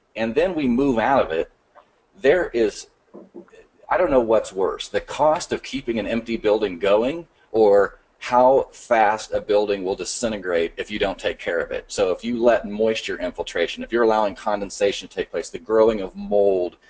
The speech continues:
structural failures, water infiltration, that building is just dying. It is dying in a way that physical, that we don't think of in physical structures. And a properly operating building, it sweats,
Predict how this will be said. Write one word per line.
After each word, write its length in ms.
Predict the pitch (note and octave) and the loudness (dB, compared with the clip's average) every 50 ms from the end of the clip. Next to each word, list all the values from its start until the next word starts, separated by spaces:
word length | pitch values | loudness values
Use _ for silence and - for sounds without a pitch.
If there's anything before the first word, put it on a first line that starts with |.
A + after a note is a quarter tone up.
| _ _ _ | _ _ _
structural 540 | - - - B2+ B2 A#2+ - - A2 G2+ F2+ | -12 -6 0 2 2 2 2 -2 -4 -4 -4
failures, 440 | - - G2+ G2 F#2+ F2+ F2 E2+ F2 | -2 -2 0 0 0 0 -2 -4 -2
water 380 | F#2+ G#2 A2 A2+ G#2+ G#2 G#2 | 0 2 4 4 4 4 2
infiltration, 520 | G2 E2+ - F2+ - - F#2+ F2 - F#2 - _ _ _ _ | 0 -4 -8 -10 -6 -4 -2 -2 -4 -6 -14 _ _ _ _
that 140 | - D#3 - | -4 -2 2
building 260 | D#3+ F#3+ G3 F3 C3+ | 2 2 4 4 2
is 80 | A#2 G#2+ | 0 -2
just 220 | A#2 A2 - - | -4 -6 -6 -6
dying. 480 | - F2+ G2+ B2 A2+ F2 - D2+ D#2 - _ | -4 -2 0 0 0 0 -4 -8 -12 -12 _
It 100 | - A#2+ | -4 -4
is 320 | A2+ A2 G#2+ G2+ G2+ F#2 - _ _ _ | -2 -2 -2 -4 -6 -8 -12 _ _ _
dying 720 | - A2 G#2+ A2+ B2 B2 C3 C3+ C3+ D3+ D3+ D3+ D#3 D3 - _ | -4 -2 0 2 2 2 0 -2 -4 -6 -8 -12 -16 -18 -16 _
in 140 | - G2+ G2+ | -6 -4 -4
a 100 | F#2 F2+ | -2 0
way 460 | F#2 G2+ G2+ G#2 G2+ G#2 A2 A#2 - - | 2 4 4 6 6 4 4 0 -2 -4
that 220 | F#2+ F2 - - | -4 -4 -4 -4
physical, 400 | - - B2 A2 A2 A2 - G#2 | -4 -2 -2 -2 -2 -6 -8 -6
that 160 | G2 G2 F2+ | -6 -6 -4
we 100 | G#2 A#2 | -4 -4
don't 220 | A#2+ A2 G2+ F2+ - | -2 -2 -4 -4 -6
think 220 | - G#2 G#2 - | -8 -8 -6 -2
of 160 | F2+ E2+ D#2+ | -2 -2 -2
in 80 | F2 E2+ | -2 -6
physical 360 | - - F#2 E2 E2+ - - | -6 -6 -6 -6 -8 -12 -14
structures. 540 | - - - E2+ D2+ - - - - - - _ _ _ _ _ _ _ _ - | -14 -8 -4 -4 -4 -4 -6 -14 -20 -20 -20 _ _ _ _ _ _ _ _ -2
And 160 | G2 G2+ - - - | 0 0 0 0 0
a 100 | G#2+ G#2 | -2 -2
properly 560 | - - - D3+ E3 F3+ F3+ F#3+ F3+ F3 D#3 | -2 -2 0 0 0 0 0 0 -2 -2 0
operating 540 | - G#2+ A2 A2+ A2 G#2+ A2 G#2 G2 F#2+ F2+ | 0 2 0 0 2 2 0 0 0 -2 -4
building, 400 | - G2 F#2 F#2 F2+ E2+ D#2 D#2 | -4 -2 -2 -2 -2 -4 -8 -10
it 140 | - F#2 - | -10 -10 -10
sweats, 840 | - - - - - G#2 F#2+ G#2 G#2+ A2 C#3 C#3 - - - - - | -8 -10 -10 -10 -10 -4 0 0 2 2 0 -2 -8 -12 -14 -14 -14